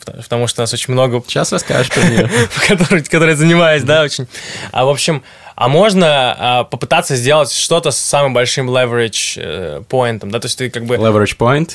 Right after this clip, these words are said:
Speaker 1: Ну, типа, что-то ты нажимаешь, словно, на кнопочку, и у тебя там, э, огромное влияние, то есть огромное влияние на мир оказывает, да, то есть просто что-, что-то, что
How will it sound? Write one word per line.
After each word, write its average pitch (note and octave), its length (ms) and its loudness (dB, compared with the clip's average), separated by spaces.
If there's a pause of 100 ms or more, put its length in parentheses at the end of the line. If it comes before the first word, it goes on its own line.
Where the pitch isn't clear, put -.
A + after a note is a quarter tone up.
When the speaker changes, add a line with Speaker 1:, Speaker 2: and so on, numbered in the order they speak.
(160)
Speaker 1:
Ну, F3 100 0
типа, F3+ 200 -4
что-то G3 380 0
ты D3+ 140 -10
нажимаешь, D3+ 540 2
словно, D#3 240 0
на C#3 80 0
кнопочку, F3 500 -2
и B2+ 40 0
у B2+ 60 0
тебя C3+ 280 0
там, A#2 240 -4 (580)
э, - 60 -20 (480)
огромное D3+ 560 2
влияние, B2 480 0
то A2 80 -10
есть - 280 -8
огромное C#3 380 0
влияние C3 380 0
на A2+ 80 2
мир C#3 180 0
оказывает, G#2+ 540 -2
да, A2 140 0
то A2+ 80 -8
есть A2 120 -10
просто A#2+ 380 -4 (880)
что-, - 320 -4
что-то, F#3+ 640 2
что D3+ 580 2